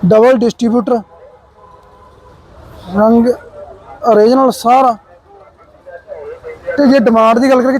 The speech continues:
ਚਾਰ ਲੱਖ ਤੇ ਪੱਚੀ ਹਜ਼ਾਰ ਰੁਪਏ ਟਰੈਕਟਰ ਦੀ ਡਿਮਾਂਡ ਆ। ਪੰਜਾਬ ਨੰਬਰ ਹੈ ਜੀ ਪੀ ਬੀ, ਨਗਦ ਕਾ ਇਹਦਾ ਟਰੈਕਟਰ ਹੈਗਾ। ਇੰਜਨ ਗੇਅਰ ਦਾ ਪੂਰਾ ਚੰਗਾ।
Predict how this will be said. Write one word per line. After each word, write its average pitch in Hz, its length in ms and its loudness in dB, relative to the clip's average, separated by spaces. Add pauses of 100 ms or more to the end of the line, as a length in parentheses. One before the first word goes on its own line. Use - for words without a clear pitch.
ਚਾਰ 254 260 0
ਲੱਖ 240 160 -4
ਤੇ 254 80 -4
ਪੱਚੀ - 380 -6
ਹਜ਼ਾਰ 269 220 0
ਰੁਪਏ 254 160 -2
ਟਰੈਕਟਰ 247 280 -2
ਦੀ 285 100 0
ਡਿਮਾਂਡ 226 320 0
ਆ। 160 100 -6 (4000)
ਪੰਜਾਬ 262 480 4
ਨੰਬਰ 262 180 0
ਹੈ 262 60 2
ਜੀ 302 80 0 (240)
ਪੀ 262 180 -2
ਬੀ, 233 200 -2 (1300)
ਨਗਦ 240 400 4
ਕਾ 269 80 2
ਇਹਦਾ 262 180 2
ਟਰੈਕਟਰ 240 340 -2
ਹੈਗਾ। 254 220 0 (460)
ਇੰਜਨ 277 340 0
ਗੇਅਰ 277 120 2
ਦਾ 302 180 2
ਪੂਰਾ 311 200 0
ਚੰਗਾ। 208 400 -4